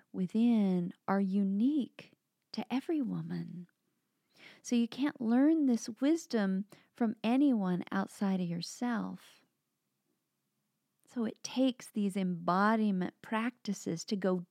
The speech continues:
deep within to discover it. One of the powerful practices I walk women through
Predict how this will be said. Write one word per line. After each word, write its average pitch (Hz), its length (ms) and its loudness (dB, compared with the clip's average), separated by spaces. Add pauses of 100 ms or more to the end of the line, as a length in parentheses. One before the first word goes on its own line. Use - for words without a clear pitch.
(120)
deep 269 580 2 (380)
within 196 840 2 (480)
to 190 120 0
discover 185 640 0
it. - 400 -12 (1600)
One 202 200 4
of 214 80 4
the 208 80 0
powerful 190 540 0
practices 180 960 -4 (300)
I 185 120 -2
walk 180 440 -2
women 180 380 0
through 170 560 -4